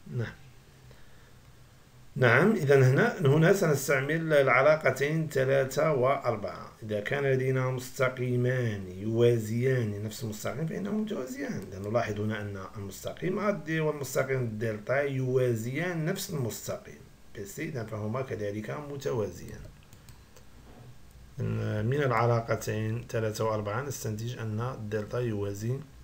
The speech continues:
أ دي. عندما نقول مستقيمان متوازيان هناك حالتان،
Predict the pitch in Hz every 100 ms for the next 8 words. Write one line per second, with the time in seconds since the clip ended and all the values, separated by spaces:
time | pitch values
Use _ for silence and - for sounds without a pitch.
0 | - - - - - 117 127 156 - 117
1 | 107 110 - - - - - 135 147 156
2 | 151 151 147 139 - 135 131 127 123 120
3 | 113 110 107 110 147 156 160 156 127 110
4 | 98 95 -